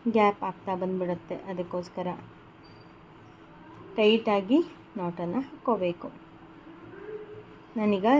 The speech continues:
ತೋರಿಸ್ತೀನಿ. ಈಗ ಎಕ್ಸ್ಟ್ರಾ ದಾರ ಏನಿದೆಯಲ್ಲ ಅದನ್ನು ಕಟ್ ಮಾಡಿ ತೆಕ್ಕೊಂಬಿಡಿ. ನೋಡಿ, ಇಷ್ಟು ಉದ್ದ ಆಗಿದೆ.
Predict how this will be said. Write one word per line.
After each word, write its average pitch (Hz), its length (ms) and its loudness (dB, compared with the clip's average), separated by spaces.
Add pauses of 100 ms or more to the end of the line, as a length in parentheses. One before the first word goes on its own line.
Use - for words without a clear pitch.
(200)
ತೋರಿಸ್ತೀನಿ. 208 680 6 (1300)
ಈಗ 233 80 2 (200)
ಎಕ್ಸ್ಟ್ರಾ 294 300 6 (100)
ದಾರ 226 160 12 (240)
ಏನಿದೆಯಲ್ಲ 196 440 2 (360)
ಅದನ್ನು 208 300 -2 (100)
ಕಟ್ 190 300 -6
ಮಾಡಿ 202 200 -2 (400)
ತೆಕ್ಕೊಂಬಿಡಿ. - 560 -8 (2500)
ನೋಡಿ, 226 240 10 (560)
ಇಷ್ಟು - 260 -8 (180)
ಉದ್ದ 185 180 2 (360)
ಆಗಿದೆ. 190 340 4